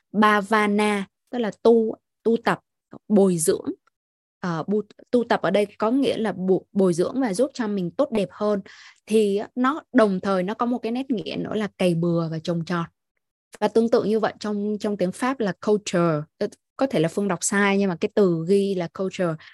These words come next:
và trong tiếng Anh nó là cultivation. Thì nó đều có hai nét nghĩa. Luôn luôn là nét nghĩa đen. Nét nghĩa đen là mình trồng trọt và gieo. À, mình trồng trọt và mình nuôi dưỡng đất ở bên ngoài, nhưng nét nghĩa thứ hai là mình nuôi dưỡng và vun bồi và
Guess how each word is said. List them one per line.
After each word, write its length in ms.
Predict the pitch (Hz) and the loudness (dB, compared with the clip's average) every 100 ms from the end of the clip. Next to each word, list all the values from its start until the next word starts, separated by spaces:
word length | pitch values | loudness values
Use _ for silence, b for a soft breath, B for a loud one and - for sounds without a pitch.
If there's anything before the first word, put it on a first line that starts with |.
| B | B
và 80 | 185 | -6
trong 200 | 196 196 | -2 -2
tiếng 140 | 180 | -2
Anh 180 | 190 202 | -2 -2
nó 80 | 208 | -4
là 100 | 220 - - | -6 -6 0
cultivation. 800 | 226 208 202 180 208 202 190 156 - B B | 2 2 -2 2 0 2 -2 -4 -10 B B
Thì 100 | - | 0
nó 140 | 190 233 | 2 6
đều 300 | 226 202 175 | 6 6 4
có 160 | 196 | 2
hai 260 | 208 254 220 | 0 2 0
nét 200 | 208 262 | -2 0
nghĩa. 320 | 214 - - 302 _ _ _ - | 0 -2 -8 -12 _ _ _ 2
Luôn 280 | 247 262 240 | 4 6 6
luôn 180 | 233 | 4
là 100 | 214 | 4
nét 180 | 175 240 | 0 0
nghĩa 220 | 220 175 | 0 0
đen. 420 | 214 226 220 208 202 b b _ | 4 6 6 4 -2 b b _
Nét 160 | 226 254 | -2 0
nghĩa 160 | 226 170 | 0 2
đen 300 | 202 202 196 | 2 2 -2
là 240 | 170 160 | -4 -6
mình 360 | 165 170 156 - _ _ _ _ - | -4 -4 -4 -8 _ _ _ _ 0
trồng 220 | 196 170 | 2 4
trọt 320 | 190 165 - | 2 -2 -2
và 160 | 175 165 | 0 2
gieo. 460 | 196 202 202 202 - _ _ _ - | 4 4 4 2 -4 _ _ _ -8
À, 220 | 190 185 - b - | -4 -4 -6 b -6
mình 120 | 180 | -4
trồng 220 | 170 165 | -2 -2
trọt 260 | 160 170 160 | 0 -2 -2
và 80 | 165 | -4
mình 220 | 160 165 | -2 0
nuôi 180 | 190 196 | 2 2
dưỡng 320 | 175 - 247 - B _ 214 - _ _ _ _ - | 0 -2 -6 -8 B _ -8 -8 _ _ _ _ 2
đất 160 | 269 339 | 2 4
ở 120 | 185 | 2
bên 200 | 190 196 | 2 0
ngoài, 240 | 185 170 | 0 -2
nhưng 140 | 170 202 | -2 -2
nét 140 | 254 | -2
nghĩa 140 | 220 127 | -2 -4
thứ 140 | 196 | -4
hai 280 | 214 202 196 | -4 -4 -4
là 100 | 180 | -4
mình 460 | 170 165 165 170 | -4 -4 -4 -2
nuôi 260 | 202 233 220 | 0 2 2
dưỡng 340 | 190 131 254 | 0 -2 -4
và 140 | 277 202 | -6 -4
vun 340 | 185 226 220 | -4 -4 0
bồi 280 | 196 180 | 2 2
và 100 | 165 | 0